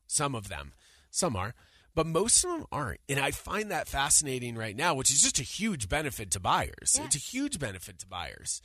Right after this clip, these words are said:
Speaker 1: And so I think that's important to keep in, in mind as well, is that in a lot of cases, we can help get you the down payment assistance that you need.
Speaker 2: Mm-hmm.
Speaker 1: And it's not gonna come at a terribly high interest rate like it used to.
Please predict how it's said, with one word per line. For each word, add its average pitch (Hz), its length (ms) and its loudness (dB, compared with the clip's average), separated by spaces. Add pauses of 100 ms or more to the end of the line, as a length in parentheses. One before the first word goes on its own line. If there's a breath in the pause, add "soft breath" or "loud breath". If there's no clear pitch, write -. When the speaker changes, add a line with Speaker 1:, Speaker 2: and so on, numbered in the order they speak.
(340 loud breath)
Speaker 1:
And 143 160 0
so 147 160 6
I 143 100 2
think 190 180 -6
that's 170 240 2
important 151 360 -6
to 135 60 -10
keep 143 240 -6
in, 135 220 -4
in 135 200 -4
mind 123 320 -2
as 110 160 -2
well, 135 360 4
is 113 160 0
that 110 240 -2
in 120 160 -2
a 120 60 0
lot 139 180 0
of 175 80 -8
cases, 131 340 2
we 117 120 -6
can 117 120 -2
help 123 220 -2
get 131 200 0
you 139 60 0
the 117 80 -6
down 120 280 0
payment 123 260 0
assistance 113 540 6
that 101 220 -4
you 98 60 -4
need. 120 480 -4 (220 loud breath)
Speaker 2:
Mm-hmm. 202 160 -18
Speaker 1:
And 147 100 -2
it's 147 180 4
not 165 220 -2
gonna 190 160 -8
come 160 300 -6
at 127 80 -4
a 117 80 -4
terribly 135 640 -6
high 127 220 -4
interest 120 520 -4
rate 92 200 -6
like 101 200 -8
it 98 80 -10
used 165 360 -2
to. 71 80 -14